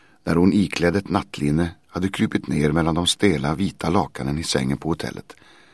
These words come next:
Det var bara hennes fötter, med en rand av vitaktiga knölar tvärs över de ganska fula tårna, som skvallrade om att hon började närma sig medelåldern. Nej, förresten, om hon skulle vara riktigt ärlig mot sig själv,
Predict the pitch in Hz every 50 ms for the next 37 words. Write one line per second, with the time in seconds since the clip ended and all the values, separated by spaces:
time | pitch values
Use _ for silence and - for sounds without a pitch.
0 | _ _ _ _ _ _ _ _ _ _ _ _ _ _ _ _ _ - 101 80
1 | 95 95 95 90 80 - - _ _ _ - 101 95 85 85 98 107 - - -
2 | 90 82 - _ _ - 101 76 - - - - - - - - _ _ _ _
3 | _ - 82 82 82 80 76 85 85 87 90 82 85 85 78 67 - - - 98
4 | 92 - - - 80 71 - - - 85 80 92 - - 101 113 101 76 64 69
5 | 87 90 - - - 87 78 - - - 78 78 87 87 - 95 80 78 - -
6 | 90 - - 104 57 60 90 92 - - 80 71 80 85 95 92 - - - -
7 | - - - - - _ _ _ _ _ _ - - - - - - - 117 85
8 | 76 82 87 95 87 71 64 - - - - - - 71 71 - 87 87 95 80
9 | - - - - - 82 92 82 - - - 50 - 50 50 - - - _ _
10 | _ _ _ _ _ _ _ - _ - - - - - - _ _ - 92 101
11 | 95 98 101 107 110 110 - - - 71 - - - - 57 55 - - _ _
12 | _ _ _ _ - 95 90 87 82 - - 95 82 78 85 87 90 101 101 -
13 | - - 101 - - 95 78 76 80 87 90 - - 95 85 - 82 71 69 71